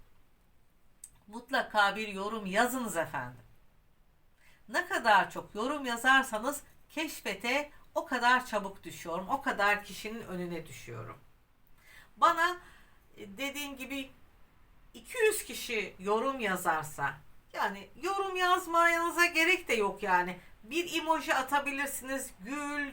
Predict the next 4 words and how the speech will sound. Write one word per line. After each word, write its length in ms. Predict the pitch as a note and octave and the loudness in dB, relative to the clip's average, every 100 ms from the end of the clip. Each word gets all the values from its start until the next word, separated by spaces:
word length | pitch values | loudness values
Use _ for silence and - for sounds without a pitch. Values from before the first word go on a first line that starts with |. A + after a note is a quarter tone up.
| - | -8
çiçek, 640 | - C4+ - C#4 C#4+ - | -8 -6 -2 -2 -4 -4
demet, 500 | C#4 C#4 C#4+ C#4+ C#4 - | -2 0 0 -2 -6 0
ay, 480 | B3 C#4 C#4 C#4 C4 | 6 10 10 6 -2
güneş, 600 | A#3+ C#4 C#4+ C#4+ C4+ - | -10 -8 -4 -4 -6 -10